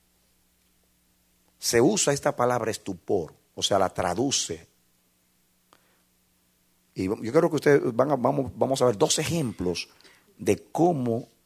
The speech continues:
se usa esta palabra estupor, traducida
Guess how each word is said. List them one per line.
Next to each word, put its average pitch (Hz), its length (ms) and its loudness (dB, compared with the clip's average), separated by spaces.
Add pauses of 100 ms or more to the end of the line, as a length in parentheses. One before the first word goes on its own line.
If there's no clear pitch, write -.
(160)
se 107 220 2
usa 117 400 2
esta 110 240 -4
palabra 92 600 0
estupor, 85 760 0 (920)
traducida 120 960 2